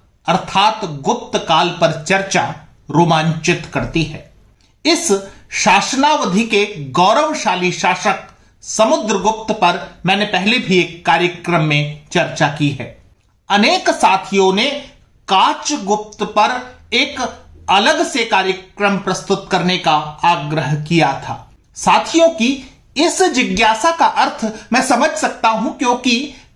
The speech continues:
काच के होने के भी साक्ष्य मिलते हैं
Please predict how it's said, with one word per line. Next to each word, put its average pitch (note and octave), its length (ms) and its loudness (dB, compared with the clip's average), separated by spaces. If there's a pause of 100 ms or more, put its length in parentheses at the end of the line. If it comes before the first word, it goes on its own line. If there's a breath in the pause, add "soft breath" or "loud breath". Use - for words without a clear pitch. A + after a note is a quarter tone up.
(100)
काच B3 420 2 (120)
के D4+ 240 2 (240)
होने F#3 500 2
के D4+ 140 2
भी D4 160 4
साक्ष्य C#4 640 -2
मिलते C#4+ 320 0
हैं D4+ 500 0